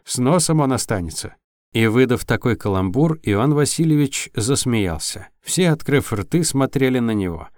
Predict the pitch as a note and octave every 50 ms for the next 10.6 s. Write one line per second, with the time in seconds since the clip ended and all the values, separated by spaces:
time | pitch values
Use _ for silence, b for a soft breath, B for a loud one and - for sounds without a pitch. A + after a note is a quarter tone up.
0 | _ _ _ - G#2 G#2 A#2+ A2+ A2 G#2+ F#2 - - A2+ G#2+ A2 A#2+ A2+ - -
1 | A#2 F#2+ - - - - - - F2+ E2 F#2+ A#2 C3+ C#3+ C3 C3 A#2+ A2 G#2 E2+
2 | D#2 F#2 F#2 F#2 F#2+ G2 E2+ - - G#2+ F#2 E2+ D2+ - - - - - - _
3 | _ _ _ _ _ _ _ _ _ _ _ _ - F#2+ G2 G#2+ B2 D3 D#3+ E3
4 | G#3+ A3 G#3 E3 E3 D#3 - - A#2+ A#2+ A#2+ C3 C3 C3 - - D3 D3+ C3 G#2
5 | E2 D2+ - - - - - b b b b B2 A#2 - - F#3+ F#3+ F3 C3+ -
6 | - A2 D3 D3+ - - B2 C3+ C#3+ G3 E3+ - - G2+ G#2 B2+ C#3 C3 - A2+
7 | G#2 F#2+ - - G#2 F#2+ - - G#2 F#2 F2+ E2+ D#2+ D2+ D2+ E2+ E2+ E2+ - b
8 | b b b b b b - G#2+ A#2 A#2+ - A#2 A2 G2+ G#2+ A2+ G#2 - - A#2+
9 | A2 F#2 F#2 G2+ G#2+ B2 B2+ A#2+ A#2 A2+ F#2+ - - A2+ G#2+ G#2+ G2 G2 G2 F#2
10 | F#2+ G2 F2+ - - F#2+ F2+ A#2 D3 D#3 C3+ b